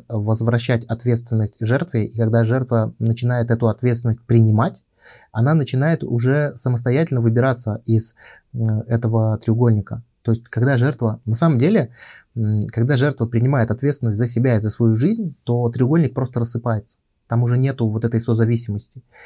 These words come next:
Тогда уже, м, и агрессор не воспринимается как агрессор, и спасатель,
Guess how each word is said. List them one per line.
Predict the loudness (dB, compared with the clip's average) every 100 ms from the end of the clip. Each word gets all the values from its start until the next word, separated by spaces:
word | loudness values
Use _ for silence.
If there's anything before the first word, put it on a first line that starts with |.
| -20 _
Тогда | -2 0 -2 -2
уже, | -2 0 -2 -4 -18 _ -20 -4
м, | 0 2 0 -2
и | -4 -2
агрессор | 0 2 2 0
не | 2 2
воспринимается | 0 -2 -2 0 -2 -2
как | -6 -2
агрессор, | 0 2 0 -6 -12 _ _ _ _ -6
и | 0 0 0 -4
спасатель, | -6 -2 -2 0 0 0